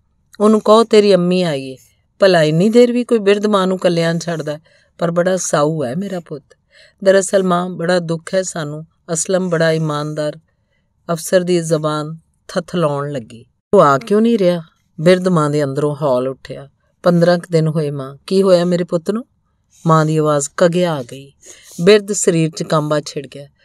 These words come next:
"ਸਾਡਾ ਇੱਕ ਜਮਾਂਦਾਰ ਬਿਮਾਰ ਹੋ ਗਿਆ ਮਾਂ, ਤੇ ਅਸਲਮ ਨੂੰ ਸ਼ੇਰਾਂ ਦੇ ਘਰ ਸਾਫ਼ ਕਰਨੇ ਪਏ।" "ਹੁਣ ਤੇ ਜਮਾਂਦਾਰ ਠੀਕ ਹੋਣਾ ਹੈ?" ਮਾਂ ਨੇ ਪਾਟੀ ਜੀ ਆਵਾਜ਼ 'ਚ ਪੁੱਛਿਆ। ਸਾਨੂੰ ਬੇਹੱਦ ਅਫਸੋਸ ਹੈ ਮਾਂ, ਉਸੇ ਦਿਨ ਅਸਲਮ ਜਦ ਇੱਕ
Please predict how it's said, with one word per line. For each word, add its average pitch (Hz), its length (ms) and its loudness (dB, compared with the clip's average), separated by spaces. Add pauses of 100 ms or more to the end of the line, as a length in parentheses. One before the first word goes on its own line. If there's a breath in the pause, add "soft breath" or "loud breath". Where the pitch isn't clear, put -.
(140)
"ਸਾਡਾ 185 340 2
ਇੱਕ 190 220 4
ਜਮਾਂਦਾਰ 160 560 2
ਬਿਮਾਰ 139 420 -4
ਹੋ 151 140 -8
ਗਿਆ 160 200 -4
ਮਾਂ, 170 280 -8 (400 soft breath)
ਤੇ 185 160 6
ਅਸਲਮ 165 340 0
ਨੂੰ 160 140 -2
ਸ਼ੇਰਾਂ 156 420 -2
ਦੇ 156 100 -8
ਘਰ 165 240 -4
ਸਾਫ਼ 139 380 -6
ਕਰਨੇ 135 320 -10
ਪਏ।" 143 280 -18 (640 soft breath)
"ਹੁਣ 180 140 0
ਤੇ 226 180 4
ਜਮਾਂਦਾਰ 190 480 4
ਠੀਕ 160 360 -2
ਹੋਣਾ 139 200 -4
ਹੈ?" 139 180 -8
ਮਾਂ 165 260 -2
ਨੇ 160 100 0
ਪਾਟੀ 156 380 -2
ਜੀ 160 140 -6
ਆਵਾਜ਼ 151 300 -2
'ਚ - 100 -16
ਪੁੱਛਿਆ। 143 420 -16 (480 loud breath)
ਸਾਨੂੰ 175 380 0
ਬੇਹੱਦ 165 420 0
ਅਫਸੋਸ 151 480 -4
ਹੈ 156 80 -4
ਮਾਂ, 151 180 -6
ਉਸੇ 160 280 -6
ਦਿਨ 175 260 -4
ਅਸਲਮ 156 360 -6
ਜਦ 147 220 -4
ਇੱਕ - 140 -14